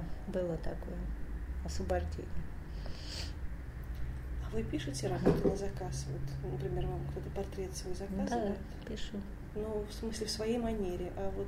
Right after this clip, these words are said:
Speaker 2: не в, не в академ-, не в академической, да?
Speaker 1: Ну, конечно. Я же не Локтионов. Дело в том, что, м, вот это вот все, все эти слова, такие как, э,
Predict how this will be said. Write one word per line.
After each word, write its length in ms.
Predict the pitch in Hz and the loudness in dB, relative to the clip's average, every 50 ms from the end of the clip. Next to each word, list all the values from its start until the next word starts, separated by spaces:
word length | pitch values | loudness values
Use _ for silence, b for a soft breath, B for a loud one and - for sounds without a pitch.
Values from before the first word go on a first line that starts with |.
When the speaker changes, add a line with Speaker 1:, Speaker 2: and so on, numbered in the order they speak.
| - - | -2 -2
Speaker 2:
не 240 | 208 208 202 196 196 | 0 0 0 0 0
в, 1120 | 196 - - 190 190 185 185 185 185 - - - - - - - - - - - - - 196 | -2 -2 -4 -4 -4 -2 -2 -2 -2 -2 -4 -4 -4 -6 -6 -6 -6 -4 -4 -2 0 2 2
не 80 | 196 | 4
в 60 | 190 196 | 2 2
академ-, 600 | - - 202 190 190 185 185 180 - 190 202 196 | 0 0 0 0 0 -2 0 0 2 2 2 2
не 60 | 190 | 2
в 60 | 196 | 0
академической, 680 | - - - 196 202 196 196 190 - - - - 196 190 - | -2 -2 0 0 2 2 2 0 -2 -2 -2 0 0 2 2
да? 80 | - 214 247 - - - - - B 240 B 240 233 226 B B B - - - - - | 0 0 -2 -4 -6 -8 -6 -6 B -2 B 0 0 0 B B B -6 -6 -6 -4 0
Speaker 1:
Ну, 400 | - 220 208 208 196 196 196 196 | 2 2 2 4 4 6 6 6
конечно. 680 | 196 - 226 208 214 208 220 226 - - 214 202 196 196 - B B B B B B B B B B - - - - - - - | 6 6 6 6 6 6 4 4 2 0 0 2 2 0 0 B B B B B B B B B B -6 -6 -6 -8 -8 -4 0
Я 160 | 190 185 175 | 2 2 2
же 80 | 165 185 | 2 2
не 100 | 185 185 | 2 4
Локтионов. 600 | 180 180 175 - - - 196 196 208 233 208 202 - - - - - - - - - - - - - - - - - - - - - - - - - 233 247 254 254 247 233 226 214 202 B B B B B B | 4 4 2 2 0 0 2 2 2 2 0 -2 -2 -4 -6 -8 -6 -6 -6 -4 -4 -4 -4 -4 -4 -6 -6 -8 -8 -8 -8 -8 -8 -8 -8 -4 0 2 4 4 4 2 0 0 -2 -4 B B B B B B
Дело 180 | - - 254 247 | 10 12 12 12
в 80 | 240 | 12
том, 180 | - - 277 269 | 12 8 6 6
что, 720 | - - - 254 233 226 226 220 220 220 214 208 208 190 180 - 185 | 6 8 10 12 12 12 12 12 12 12 12 12 12 10 6 2 2
м, 280 | 196 214 214 208 208 208 | 2 4 4 4 6 8
вот 180 | 202 226 226 | 8 10 12
это 200 | 226 220 220 - | 10 10 10 10
вот 200 | 214 214 208 208 | 8 8 8 6
все, 540 | - - - - 240 220 214 202 202 190 190 185 B B B B B B B - | 4 0 4 8 10 12 12 12 12 10 8 6 B B B B B B B -8
все 220 | - - 233 226 | 2 6 6 6
эти 160 | 214 - 214 | 8 8 6
слова, 840 | 196 - 240 233 220 226 226 240 269 294 302 285 285 277 247 - 214 - | 8 10 12 12 12 12 12 12 12 12 12 12 12 12 10 8 6 6
такие 540 | - 185 190 - - 202 190 185 180 180 175 | 4 4 4 4 6 6 8 10 10 8 8
как, 320 | 175 - 185 180 180 - - | 6 6 4 4 4 6 8
э, 120 | 185 180 | 8 8